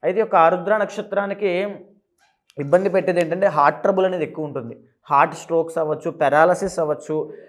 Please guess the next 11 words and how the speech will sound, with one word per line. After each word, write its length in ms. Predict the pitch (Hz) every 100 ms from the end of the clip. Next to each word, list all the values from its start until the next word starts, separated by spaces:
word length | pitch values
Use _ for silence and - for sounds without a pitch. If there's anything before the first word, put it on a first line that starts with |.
| _ 139
లేకపోతే 540 | 135 139 165 165 190 165 175 196 175 - _
ఈ 60 | 151
యొక్క 360 | 156 160 165 156
డిప్రెషన్. 640 | 151 147 202 196 185 127 - _ _
అంటే 140 | 147
ఎప్పుడు 280 | 170 - 196
కూడా 220 | 196 196
ఒక 200 | 202 202
ప్రాక్టికల్‌గా 580 | 202 147 143 - 202 202
ఆలోచించేటువంటి 640 | 185 185 180 170 180 190 185
మనిషికి 520 | 160 151 185 160 -